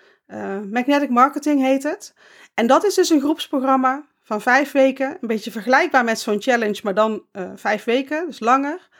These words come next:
We gaan vijf weken lang vol focussen op de marketing voor je webshop, zodat je ook echt meer bezoekers, meer klanten, meer bestellingen trekt na dit programma. Dus heel concreet, duidelijke resultaten. En omdat het vijf weken zijn, is het veel makkelijker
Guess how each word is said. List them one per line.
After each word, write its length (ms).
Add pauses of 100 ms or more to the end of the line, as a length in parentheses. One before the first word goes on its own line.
(420)
We 100
gaan 200
vijf 360
weken 320
lang 260
vol 320
focussen 580
op 80
de 100
marketing 560
voor 120
je 100
webshop, 440
zodat 240
je 80
ook 120
echt 240
meer 200
bezoekers, 680 (340)
meer 200
klanten, 360
meer 100
bestellingen 480
trekt 240
na 180
dit 160
programma. 500 (440)
Dus 140
heel 200
concreet, 640 (300)
duidelijke 500
resultaten. 680 (800)
En 120
omdat 220
het 120
vijf 360
weken 340
zijn, 240
is 140
het 120
veel 260
makkelijker 720